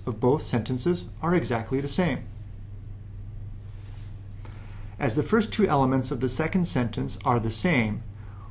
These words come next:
we could merge the two sentences into one by removing the redundant elements and joining the direct objects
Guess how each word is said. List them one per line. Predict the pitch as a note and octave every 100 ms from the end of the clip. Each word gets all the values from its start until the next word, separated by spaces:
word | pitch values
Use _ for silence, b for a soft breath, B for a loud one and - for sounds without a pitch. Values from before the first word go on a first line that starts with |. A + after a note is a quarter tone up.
| B
we | G#3
could | A3+ F#3
merge | C#3 C#3 F#3 G#3 - -
the |
two | C#3 -
sentences | C#3 C3+ A#2+ C3+ B2 C3 C3+ - - B B B - - - -
into | C#3+ G#3
one | F#3 A#2+ A#2+ C#3
by | C#3 C3
removing | B2 B2 D3+ F3+ F3
the | C#3+
redundant | B2+ A#2 C3 D#3 E3
elements | B2+ A#2+ A2+ A#2 B2 - - -
and | C3 A2+
joining | C3 C3+ E3 D#3+
the | B2+
direct | A#2+ C3 C#3+ -
objects | D#3+ F3 - B1+ -